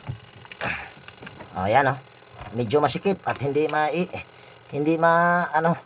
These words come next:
hindi halos ma-, tawag yan. Hindi halos maikot. Tingnan natin yung capacitor.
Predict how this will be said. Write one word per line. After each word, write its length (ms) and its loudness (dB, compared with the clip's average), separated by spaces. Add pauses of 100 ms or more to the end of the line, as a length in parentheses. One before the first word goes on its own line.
(680)
hindi 160 0
halos 320 4
ma-, 640 4 (880)
tawag 160 0
yan. 180 0 (1040)
Hindi 160 0
halos 320 2
maikot. 400 0 (1400)
Tingnan 320 -8
natin 320 -4
yung 80 -6
capacitor. 560 -2